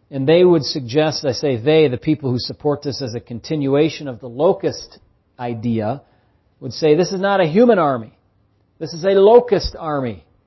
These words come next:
Which is spoken of w-, with language that seems perhaps like it could be a, a human army, but they say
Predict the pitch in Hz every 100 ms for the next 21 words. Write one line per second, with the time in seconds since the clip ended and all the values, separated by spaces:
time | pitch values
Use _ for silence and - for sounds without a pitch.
0 | _ _ _ _ _ - 143 143 151 120
1 | - - _ - 185 196 190 170 147 143
2 | 147 156 165 160 165 160 - _ - 151
3 | 170 185 185 143 156 - 196 190 147 -
4 | 156 170 - 175 170 - - 208 147 135
5 | 123 117 101 _ _ _ _ _ _ _
6 | _ _ 107 107 120 113 107 98 101 _
7 | _ 113 117 113 _ _ _ _ 117 -
8 | 127 117 104